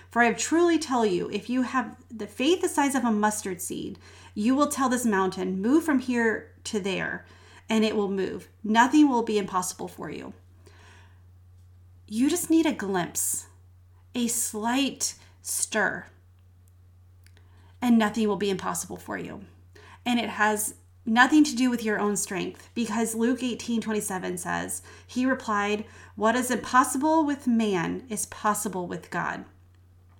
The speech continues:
And Philippians four thirteen says, "I am able to do all things through Christ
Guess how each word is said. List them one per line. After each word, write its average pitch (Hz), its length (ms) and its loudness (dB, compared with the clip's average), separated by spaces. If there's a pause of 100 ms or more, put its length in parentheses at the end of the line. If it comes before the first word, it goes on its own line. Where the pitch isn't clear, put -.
(140)
And 214 120 -4
Philippians 247 440 -2
four 226 280 2
thirteen 208 560 -2
says, 202 240 -6 (200)
"I 226 120 4
am 262 80 6
able 277 160 2
to - 80 -4
do 240 160 0
all 220 240 2
things 214 280 -2
through 190 180 -6
Christ 185 640 -4